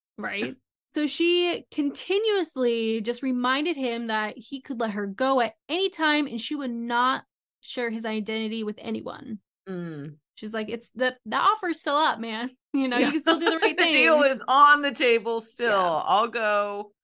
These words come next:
Speaker 2: my merry way.
Speaker 1: Yeah.
Speaker 2: Ugh.
Speaker 1: She states, "Part of how I gained his trust, I guess, was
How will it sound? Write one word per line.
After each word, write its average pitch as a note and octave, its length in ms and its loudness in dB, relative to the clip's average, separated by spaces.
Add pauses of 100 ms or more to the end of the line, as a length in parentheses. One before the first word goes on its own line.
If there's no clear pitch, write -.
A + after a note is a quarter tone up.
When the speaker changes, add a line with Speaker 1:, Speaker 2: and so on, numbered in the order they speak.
(480)
Speaker 2:
my F#3 160 -6
merry F#3+ 380 -2
way. F#3+ 720 -2 (600)
Speaker 1:
Yeah. - 280 -14 (120)
Speaker 2:
Ugh. F3+ 380 -2 (500)
Speaker 1:
She D4+ 160 -2
states, E4+ 460 -2 (100)
"Part E4 300 2
of F4+ 100 0
how C#4 260 0
I C4 100 2
gained A3+ 340 -6
his A3+ 180 -10
trust, A3+ 380 -8
I B3+ 80 -2
guess, C4 340 -2
was A3+ 300 -4